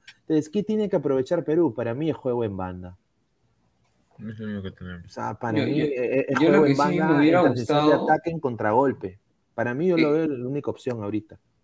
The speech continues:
Speaker 3: Sí, sí. Eh, no, no sé qué, qué, qué opinan ustedes. Yo creo que Canchita González también viene, no solo bien en Sporting Cristal, sino que los últimos partidos que ha sido opción en, en, en, en la selección ha rendido, ¿no? Ingresando o arrancando, ha hecho buenas presentaciones, creo yo.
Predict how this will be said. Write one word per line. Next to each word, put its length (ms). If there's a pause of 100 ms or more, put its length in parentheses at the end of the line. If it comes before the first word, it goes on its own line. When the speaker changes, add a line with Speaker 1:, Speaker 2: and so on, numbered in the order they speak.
(100)
Speaker 3:
Sí, 280
sí. 140 (460)
Eh, 240
no, 200
no 160
sé 180
qué, 260
qué, 540
qué 80
opinan 480
ustedes. 400
Yo 100
creo 140
que 140
Canchita 400
González 400
también 260
viene, 460 (460)
no 200
solo 240
bien 220
en 80
Sporting 340
Cristal, 500
sino 380
que 400
los 240
últimos 260
partidos 340
que 100
ha 20
sido 200
opción 300
en, 240
en, 360
en, 260
en 140
la 100
selección 560 (340)
ha 80
rendido, 440
¿no? 100
Ingresando 720
o 80
arrancando, 720
ha 80
hecho 260
buenas 460
presentaciones, 640
creo 180
yo. 340